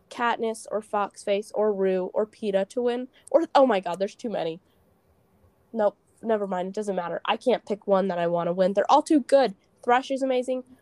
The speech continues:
I kind of actually like Cato just because he seems pretty intense. So I feel like he might deserve it better. I don't know. I do get, I get too emotionally invested. This is, uh, this is showing up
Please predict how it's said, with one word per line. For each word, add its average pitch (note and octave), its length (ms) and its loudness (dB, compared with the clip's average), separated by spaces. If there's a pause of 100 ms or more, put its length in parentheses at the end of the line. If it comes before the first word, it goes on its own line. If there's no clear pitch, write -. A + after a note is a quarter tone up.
(120)
I A#3+ 140 4
kind D#4 320 -2
of E4+ 60 -6
actually D#4 320 -4
like G3 320 -2
Cato G#3+ 360 -2
just G#3 240 -12
because A3 260 -4
he A3+ 100 -10
seems G3+ 360 -2
pretty G3 360 -2 (760)
intense. A3 600 2 (580)
So - 160 2
I G#3+ 60 6
feel A#3+ 160 4
like A3+ 100 -4
he A3 80 0
might G3+ 220 4
deserve G#3 300 -2
it A3 100 -4
better. - 260 -2 (320)
I F4 80 6
don't G4 160 6
know. F4 280 2 (280)
I D4 120 2
do E4+ 180 -2
get, E4 160 -2
I B3+ 80 -4
get A3+ 160 -6
too - 120 -4
emotionally B3+ 420 0
invested. G3+ 320 -8 (280)
This C4+ 140 0
is, D4 260 0 (200)
uh, C4+ 480 4 (840)
this A#3 180 -10
is A#3+ 160 -18
showing G3+ 340 2
up F#3+ 120 2